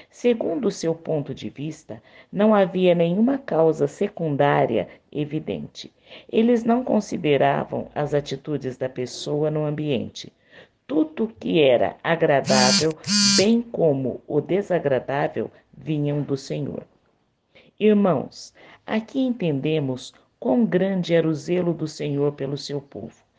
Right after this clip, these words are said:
As leis de Deus não abrangiam apenas a vida espiritual do seu povo, mas também a moralidade,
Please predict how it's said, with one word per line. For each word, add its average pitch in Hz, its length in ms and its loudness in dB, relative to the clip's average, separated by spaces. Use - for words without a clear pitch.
As 190 240 2
leis 240 380 4
de 165 160 -4
Deus 151 500 -2
não 233 280 2
abrangiam 190 680 2
apenas 170 520 2
a 156 120 4
vida 160 240 -4
espiritual 151 800 -2
do 120 100 -6
seu 113 200 -10
povo, - 460 -16
mas 196 320 0
também 170 580 0
a 160 80 -8
moralidade, 165 1040 -2